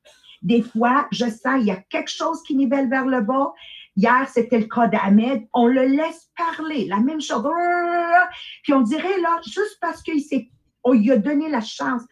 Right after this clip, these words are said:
de parler, ça, ça switch comme un switch on-off, on bonne humeur.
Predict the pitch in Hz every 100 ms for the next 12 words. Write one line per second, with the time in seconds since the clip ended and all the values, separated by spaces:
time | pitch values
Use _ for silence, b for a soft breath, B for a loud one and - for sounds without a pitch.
0 | b b b 233 226 - 214 196 214 254
1 | 370 539 _ _ _ _ _ _ _ _
2 | _ _ _ _ - 262 - 214 247 226
3 | - 294 427 - - 381 330 - 320 -
4 | - 277 285 269 285 339 - - 320 320
5 | 285 - - _ 190 320 285 226 - -